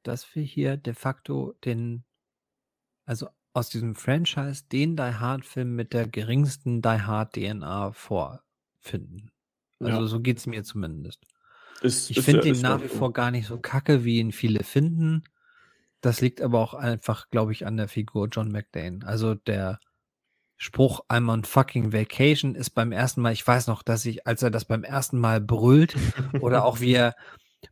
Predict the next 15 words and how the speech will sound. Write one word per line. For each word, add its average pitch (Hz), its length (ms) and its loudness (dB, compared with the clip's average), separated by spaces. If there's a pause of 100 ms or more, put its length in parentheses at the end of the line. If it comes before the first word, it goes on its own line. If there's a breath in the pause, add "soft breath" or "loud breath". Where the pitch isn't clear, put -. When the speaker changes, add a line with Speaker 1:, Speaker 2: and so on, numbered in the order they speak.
Speaker 1:
bei 127 140 10
dieser, 117 500 6
da, 117 220 4
da 117 140 4
ist 117 220 2
ja 139 80 10
diese 123 180 8
Verfolgungsjagd 143 1000 8
und 123 180 -2
er 127 340 2
hat 131 140 4
zuerst 123 380 2
so 139 100 4
ein 117 240 4
Militär- 139 920 4